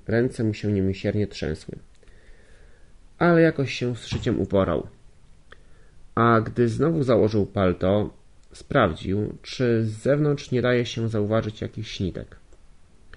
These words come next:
Igłę i nici miał już na podorędziu.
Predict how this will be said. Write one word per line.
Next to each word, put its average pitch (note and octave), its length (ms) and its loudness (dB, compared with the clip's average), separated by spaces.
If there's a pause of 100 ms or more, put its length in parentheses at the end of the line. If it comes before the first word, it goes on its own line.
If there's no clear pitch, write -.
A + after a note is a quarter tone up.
(760)
Igłę D#3+ 340 4
i E2 40 4
nici A2 440 2
miał G#2+ 280 4
już G#2 200 -4
na G2+ 100 0
podorędziu. F#2+ 720 2